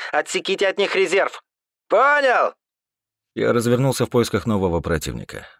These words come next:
Speaker 2: Как назло, ближайший был слишком далеко и застрял в сражении с Мелиссой. Так как обычно, кружила тяжёлого меха, не оставляя ему и шанса попасть по её собственному роботу. Я решил идти ей на выручку.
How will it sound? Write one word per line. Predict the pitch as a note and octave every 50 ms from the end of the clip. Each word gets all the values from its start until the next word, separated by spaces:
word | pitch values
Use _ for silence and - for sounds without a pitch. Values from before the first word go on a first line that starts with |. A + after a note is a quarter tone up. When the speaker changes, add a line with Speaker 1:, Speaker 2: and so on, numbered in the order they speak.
| _ _ _
Speaker 2:
Как | - B2+ -
назло, | - A2 G#2+ G2 D#2+ D#2+ C#2 B1 A1+
ближайший | G1+ A#1 A#1 A1+ - G2+ G2 - - C#2+ B1
был | A#1+ A#1+ A1+
слишком | - - D#2+ D#2 - - D2+ C2+ B1+ A#1+
далеко | - D2+ C#2 C2 C#2+ - - C2+ B1 G#1+ G1+ - _
и | - C#2
застрял | C#2 B1+ C#2 A#1+ - - - D#2+ E2 D#2
в | C#2+ -
сражении | - C2 B1 A#1+ B1 C2 C2 B1+ A#1+
с | A#1 - -
Мелиссой. | C#2+ D#2 D#2 C#2 A#1 A#1+ - - - - G1+ - _ _ _ _ _ _ _ _ _ _ _ _ -
Так | G#3 G3+ F3+
как | F#3+ F3 -
обычно, | F#3+ F#3+ F#3+ G3 F#3 - - - C2 A1 - - -
кружила | C#3 C#3+ D3 D3 D#3+ G3+ G3 F3+ D3+
тяжёлого | - A2+ G2+ G2 A#2 C3 B2+ G#2+ E2+ D2+ D2
меха, | D#2 D#2 E2+ E2 - - D2+
не | D2+ D#2 D#2
оставляя | D2 - - F#2+ G2+ A#2+ A#2+ G2+
ему | E2 D#2+ F2 G2+
и | G2+
шанса | F#2+ - - B1 A#1 A1+ - - -
попасть | - E2 D#2 D2 - F2 E2+ - -
по | -
её | C#2 C2+ C2+ C2+
собственному | - - D2+ - - D#2+ C#2+ C#2+ C#2+ C#2+ C#2 C#2
роботу. | C2+ A1+ G#1 G1+ - - - - _ _ _ _ _ _ _ _ _ _ _ _ _ _ _ _
Я | - F#2+
решил | G2+ G2 F2 - A2 F#2+ F#2 E2+
идти | - - E2
ей | D2+ C#2+ C#2+
на | C#2+ D2+ D2
выручку. | - - - - - - - - -